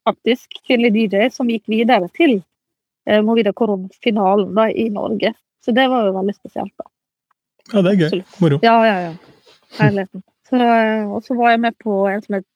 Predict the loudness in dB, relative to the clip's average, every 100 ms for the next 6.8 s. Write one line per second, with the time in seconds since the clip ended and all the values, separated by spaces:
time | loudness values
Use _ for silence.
0 | -8 -4 -4 -4 -4 -4 -4 -6 -6 -4
1 | -2 -2 -4 -6 -6 -6 -4 -4 -4 -2
2 | -4 -4 -8 -20 _ _ _ _ _ -10
3 | -8 -6 -6 -8 -10 -8 -2 0 0 0
4 | -2 -4 -10 _ -4 -2 -2 -6 -16 _
5 | _ _ _ _ _ _ -2 0 0 0
6 | -2 -2 -6 -4 -4 2 2